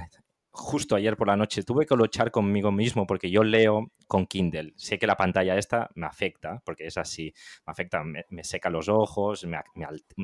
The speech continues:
me activa un poco más, etcétera. Y,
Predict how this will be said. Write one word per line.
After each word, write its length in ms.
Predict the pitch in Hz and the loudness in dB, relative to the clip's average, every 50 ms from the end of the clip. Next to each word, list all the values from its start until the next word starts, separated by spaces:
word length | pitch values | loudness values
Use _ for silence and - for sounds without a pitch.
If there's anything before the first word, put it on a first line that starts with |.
| - - - - | -10 -10 -10 -8
me 100 | 90 82 | -6 -8
activa 480 | 78 - - 110 110 117 113 107 107 104 | -8 -6 -6 -2 0 2 2 4 2 2
un 100 | 101 98 | 0 -2
poco 220 | - 98 - 101 | -4 -6 -6 -4
más, 300 | 101 98 98 107 104 - - | -2 -2 -2 -2 -4 -6 -10
etcétera. 400 | - - 87 - - 73 78 - - - - - - - - - - _ _ | -14 -12 -14 -12 -10 -12 -12 -14 -16 -20 -18 -16 -16 -16 -16 -18 -20 _ _
Y, 600 | - 123 120 117 113 117 117 113 110 113 113 - | -6 -4 -4 -2 -4 -4 -4 -4 -4 -6 -6 -8